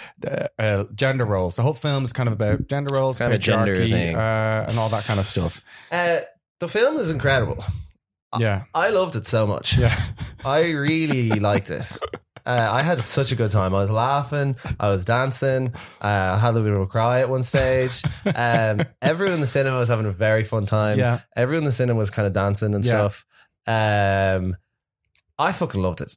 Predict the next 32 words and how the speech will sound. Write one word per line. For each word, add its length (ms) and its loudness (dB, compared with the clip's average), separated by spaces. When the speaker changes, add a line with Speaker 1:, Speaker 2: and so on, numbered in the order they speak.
Speaker 2:
I 80 2
thought 160 0
it 40 2
was 140 -2
great. 160 0
Speaker 1:
Yeah. 100 0
Speaker 2:
It 40 -4
was 140 0
a 40 -2
real 140 2
triumph. 560 0
Like, 120 -2
Speaker 1:
Bar-, 280 -2
uh, 240 -2
I 200 0
haven't 320 -2
had 520 -4
such 220 -2
a 20 0
fun 320 -4
time 300 0
in 60 0
the 100 0
cinema 360 0
in 120 -2
quite 260 -2
a 60 -2
while. 420 -2
Uh, 420 2
like, 240 -2
the 120 -2
film 500 -2